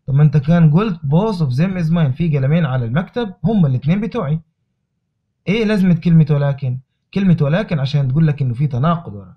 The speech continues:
في قلمين لكن ولا واحد فيهم بتاعي، يبقى نقول كلمة إيه؟ كلمة neither. مش بس نشوف كلمة two نروح نجري على، على both. تمام يا حبايبي؟ خلوا بالكم في الامتحان. طيب، number eighteen،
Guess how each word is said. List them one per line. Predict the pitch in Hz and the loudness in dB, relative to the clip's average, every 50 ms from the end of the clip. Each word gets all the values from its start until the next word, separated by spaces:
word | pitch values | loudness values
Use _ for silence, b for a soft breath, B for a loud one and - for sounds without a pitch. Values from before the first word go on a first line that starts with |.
| _ _ | _ _
في | - 226 208 165 165 | -6 -2 2 2 2
قلمين | 151 147 156 190 233 240 | 4 2 2 2 0 0
لكن | 202 175 165 - 151 | -2 -2 0 -2 -2
ولا | 139 147 156 170 208 254 254 202 | 0 2 2 2 2 2 0 0
واحد | 202 226 180 165 160 | -2 0 0 -2 -2
فيهم | - 170 165 156 | 0 0 0 0
بتاعي، | 131 131 165 180 165 170 175 175 - _ _ _ _ _ _ _ _ - | 0 0 -2 0 0 0 -2 -4 -10 _ _ _ _ _ _ _ _ 0
يبقى | 151 151 139 151 | 0 2 2 2
نقول | 143 135 156 165 139 | 2 4 2 2 2
كلمة | - 156 147 139 131 131 147 | 2 0 0 0 -2 -2 -2
إيه؟ | 143 135 127 123 | -2 -2 -4 -4
كلمة | - - 139 135 131 127 - _ _ _ _ _ - | -4 -4 -2 0 0 -2 -4 _ _ _ _ _ 2
neither. | 151 196 180 131 98 - - _ _ _ _ _ _ _ _ | 2 2 2 0 -2 -6 -12 _ _ _ _ _ _ _ _
مش | 175 233 - - | -4 -4 -2 -2
بس | 151 202 170 - | -4 -4 -2 -2
نشوف | 147 131 123 180 160 | -4 -2 -2 -4 -4
كلمة | - 170 160 147 139 | -2 0 0 0 0
two | 131 - 208 240 254 240 | -2 -4 -8 -10 -4 -2
نروح | 175 180 165 147 | 0 0 2 2
نجري | 165 180 165 160 151 | 2 4 4 2 2
على، | 135 139 143 147 147 147 - _ _ _ _ _ 120 | 2 0 0 0 -2 -2 -6 _ _ _ _ _ -2
على | 131 143 143 - - 90 | 0 0 0 0 -4 -10
both. | 101 95 - - _ _ _ _ _ _ | -12 -12 -14 -18 _ _ _ _ _ _
تمام | 117 123 147 165 170 | -4 0 2 2 2
يا | 165 | 2
حبايبي؟ | 165 160 160 180 202 208 233 233 | 2 0 0 0 0 -4 -8 -10
خلوا | 170 - 160 147 135 | -4 -2 -2 0 0
بالكم | 131 143 190 208 240 226 | 0 -2 -2 -4 -6 -6
في | 196 | -4
الامتحان. | 202 185 160 131 127 123 - 101 95 _ _ _ _ _ _ _ _ _ | 0 0 0 -2 -2 -8 -12 -14 -20 _ _ _ _ _ _ _ _ _
طيب، | - 127 117 | -6 -4 0
number | 123 147 156 147 147 143 143 | 2 2 2 2 2 -2 -4
eighteen، | 131 - 170 185 | -4 -2 -2 -2